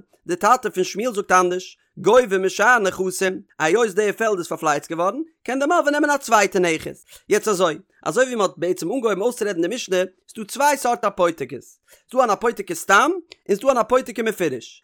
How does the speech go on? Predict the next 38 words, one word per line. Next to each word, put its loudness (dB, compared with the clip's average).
א -6
פויטיקעס -2
סתם 0
מיינט, 0
אז 0
דער -2
לויwe 4
זאגט -10
פון 0
דעם -8
מלווה, -2
פון -4
דער 0
פעלד 2
איז -4
דער 2
נעמען. 0
יעצט -6
מיינט -2
נישט -10
צו -2
זאגן, -2
אז -4
ער -4
נישט -12
קענען -4
נעמען 0
א -2
צווייטע 0
זאך, -2
דער -6
מען -4
עפעס -10
האט -8
געשען -2
מיט -2
דער -4
פעלד. -10